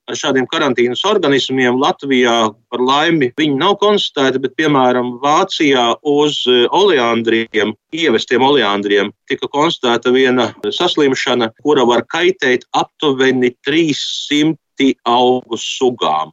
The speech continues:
Tā kā ir tādas, eh, šīs baktērijas un sēnes, kurām ir ļoti specifiska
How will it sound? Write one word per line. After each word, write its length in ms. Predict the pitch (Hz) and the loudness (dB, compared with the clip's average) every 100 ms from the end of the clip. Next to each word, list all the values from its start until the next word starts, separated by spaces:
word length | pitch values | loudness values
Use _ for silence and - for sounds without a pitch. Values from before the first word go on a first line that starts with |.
| _ _ - - _ | _ _ -20 -20 _
Tā 140 | 139 139 | -4 -2
kā 140 | 135 131 | -2 0
ir 220 | 170 190 - _ | 2 2 0 _
tādas, 460 | - 165 131 117 - - | -4 -2 0 -2 -2 0
eh, 160 | 127 117 | 2 2
šīs 260 | - 127 - _ | 0 -2 -2 _
baktērijas 560 | 156 - 139 120 120 117 | -8 -4 -2 2 2 0
un 80 | 127 | -4
sēnes, 540 | 123 151 160 170 143 - - - - | -4 -4 0 0 0 -4 -12 -20 -10
kurām 540 | - 151 135 113 117 120 | 0 2 2 2 0 0
ir 280 | 139 139 123 | 2 4 2
ļoti 320 | 135 156 139 | 2 -2 -2
specifiska 920 | - - 202 - - 131 117 - - | -8 -4 -4 -4 -6 -4 -4 -4 -6